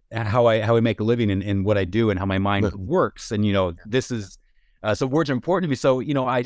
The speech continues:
Speaker 1: I kind of went down this rabbit hole of studying how do words affect people and how, you know, why are we so drawn to read books? Because words articulate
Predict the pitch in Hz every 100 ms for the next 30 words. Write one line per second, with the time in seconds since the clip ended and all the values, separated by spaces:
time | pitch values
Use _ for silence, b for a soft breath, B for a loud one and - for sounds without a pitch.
0 | - 135 127 _ _ _ - - 196 208
1 | 139 120 98 101 101 120 101 98 95 -
2 | - 110 98 95 92 90 _ _ - 175
3 | 220 160 101 98 95 92 - - - 170
4 | - - 98 82 82 65 B B B 123
5 | 120 147 147 127 110 131 151 151 143 120
6 | 110 113 110 110 104 98 90 95 - -
7 | - 95 95 101 127 127 120 - 113 -
8 | 135 - 117 104 92